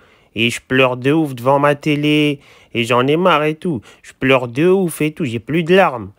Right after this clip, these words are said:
Ça se fait même pas, vous avez pris toutes mes larmes. Ça veut dire là, j'ai même plus trop d'énergie pour pleurer. Vous m'avez foutu le seum.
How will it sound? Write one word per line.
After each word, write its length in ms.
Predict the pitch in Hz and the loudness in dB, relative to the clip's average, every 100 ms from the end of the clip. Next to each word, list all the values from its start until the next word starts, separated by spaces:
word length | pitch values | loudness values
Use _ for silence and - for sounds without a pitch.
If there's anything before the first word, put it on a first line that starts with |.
| _ _ _ _ | _ _ _ _
Ça 220 | _ 139 135 | _ -12 -12
se 100 | - | -6
fait 160 | 151 | -4
même 280 | 143 151 165 | -2 -2 -2
pas, 180 | 180 165 | -2 -2
vous 220 | 139 123 | -4 -4
avez 240 | 135 135 | -2 -4
pris 200 | 135 - | -8 -10
toutes 220 | 147 165 165 | -10 -6 0
mes 140 | 156 | 2
larmes. 400 | 160 156 113 120 | 4 2 -2 -10
Ça 160 | - 131 | -4 -2
veut 100 | 147 | 0
dire 180 | 151 151 | 0 2
là, 100 | 156 | 0
j'ai 160 | 139 | 0
même 160 | 151 156 | -2 -4
plus 180 | 160 151 | -8 -6
trop 180 | 156 | -2
d'énergie 560 | 143 151 156 139 131 151 | 0 0 0 -2 -4 -8
pour 260 | - 156 - | -6 -8 -6
pleurer. 420 | 151 160 160 160 | 0 0 2 -2
Vous 160 | 123 | -2
m'avez 340 | 127 131 131 139 | -2 -2 -2 -6
foutu 400 | - 160 151 160 | -8 -12 -8 -8
le 80 | 151 | -6
seum. 440 | - 160 160 | 2 4 4